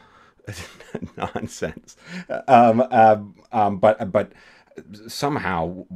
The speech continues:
uh, walks that line. Um, and this is, like, the first kind of thing where I saw, s-, like, I see something, okay, this is a real thing. Um, Chief Donald Anderson gives him a detonation code for Rex's, uh,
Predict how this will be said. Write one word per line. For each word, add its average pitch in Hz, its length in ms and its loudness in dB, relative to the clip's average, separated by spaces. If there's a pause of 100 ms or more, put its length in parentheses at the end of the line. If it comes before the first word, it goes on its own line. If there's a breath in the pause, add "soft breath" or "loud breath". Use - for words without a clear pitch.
uh, 87 280 -6
walks 98 520 -2
that 90 240 -4
line. 82 440 -10 (240)
Um, 92 400 -6 (100)
and 95 140 -6
this 104 140 -6
is, 98 100 -6
like, 92 180 0
the - 60 -12
first 104 300 -4
kind 92 160 -4
of 87 80 -8
thing 87 200 -6
where 87 120 -2
I 87 60 -2
saw, 92 160 -4
s-, 82 120 -8 (160)
like, 82 240 -8
I 90 60 -6
see 101 160 -8
something, 90 240 -8
okay, 90 140 -4
this 87 120 -8
is 80 80 -10
a 85 60 -6
real 85 420 -4 (840)
thing. 143 280 -4 (460 soft breath)
Um, 95 800 -2
Chief 135 280 -6
Donald 127 340 2
Anderson 92 400 -4
gives - 220 -2
him 127 100 0
a 110 40 -2
detonation 123 600 0
code 95 260 -4
for - 80 -8
Rex's, 95 560 -6 (640 soft breath)
uh, 87 500 -2